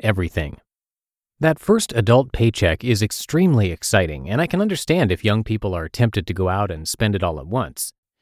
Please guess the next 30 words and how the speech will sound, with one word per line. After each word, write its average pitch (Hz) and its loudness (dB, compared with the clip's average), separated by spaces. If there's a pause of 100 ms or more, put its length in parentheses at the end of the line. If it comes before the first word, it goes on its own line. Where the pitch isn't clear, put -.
(120)
However, 175 2
many 156 0
young 135 2
adults 90 -4
get 120 2
into 123 2
the 117 0
habit 90 -4
of 95 -4
spending 113 2
money 87 0
because 110 -2
it 123 -2
temporarily 95 0
helps 85 -8
them 98 0
to 117 -4
feel 190 4
good. 80 -6 (380)
This 214 -2
is 220 -2
what's 151 2
known 110 4
as 110 -2
retail 98 0
therapy. 78 -2 (500)
You 185 4
know 233 8
the 120 2
phrase, 87 -4